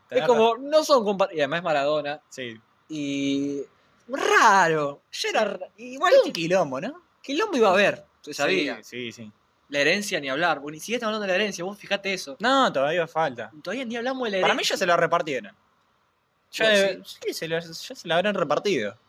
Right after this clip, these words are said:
Speaker 1: Vos, mm, todavía no saben, todavía siguen tratando de ver si lo mandan a juicio a este, no me acuerdo cuál era ahora.
Speaker 2: Eh, ¿el abogado?
Speaker 1: Se me traba, se me traba el nombre del abogado y el doctor, me confundo yo.
Speaker 2: Ah, mirá.
Speaker 1: Porque m-,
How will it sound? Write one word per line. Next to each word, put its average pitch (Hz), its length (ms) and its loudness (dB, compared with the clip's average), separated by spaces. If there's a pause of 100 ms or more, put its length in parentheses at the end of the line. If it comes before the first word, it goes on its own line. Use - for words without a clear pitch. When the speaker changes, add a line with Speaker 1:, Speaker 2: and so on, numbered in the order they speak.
(240)
Speaker 1:
Vos, 185 380 -6
mm, 190 440 -12 (380)
todavía 226 180 4
no 208 100 2
saben, 202 320 0
todavía 226 280 2
siguen 180 600 -6
tratando 185 360 -6
de 170 60 0
ver 185 140 -2
si 180 80 -8
lo 156 100 0
mandan 180 260 0
a 151 40 0
juicio 180 320 -2
a 165 40 0
este, 156 300 -2
no 175 100 -6
me 185 80 -8
acuerdo 131 280 0 (140)
cuál 135 160 -2
era 127 180 0
ahora. 127 220 0
Speaker 2:
Eh, 120 460 -2
¿el 120 80 -2
abogado? 117 580 4
Speaker 1:
Se - 180 -12
me 160 140 -8
traba, 180 400 0
se - 160 -12
me 160 100 -6
traba 202 240 0
el 185 80 -4
nombre 208 260 -6
del 180 100 -4
abogado 180 500 0
y 175 80 -2
el 151 180 -4
doctor, 147 380 -6
me 131 140 -16
confundo 123 340 -20
yo. 117 160 -16 (760)
Speaker 2:
Ah, 120 300 2
mirá. 113 300 -4
Speaker 1:
Porque 139 220 -4
m-, 147 200 -10